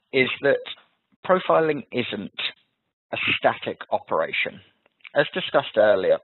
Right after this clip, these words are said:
with the workflow, it's easy to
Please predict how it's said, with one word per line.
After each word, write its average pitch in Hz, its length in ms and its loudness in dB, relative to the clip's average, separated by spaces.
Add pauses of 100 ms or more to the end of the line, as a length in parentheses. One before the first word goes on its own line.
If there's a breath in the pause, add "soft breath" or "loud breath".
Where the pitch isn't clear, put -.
with 110 200 -4
the 98 60 -8
workflow, 87 720 -6 (1400 loud breath)
it's 143 260 -4
easy 135 540 -4 (720)
to 98 280 0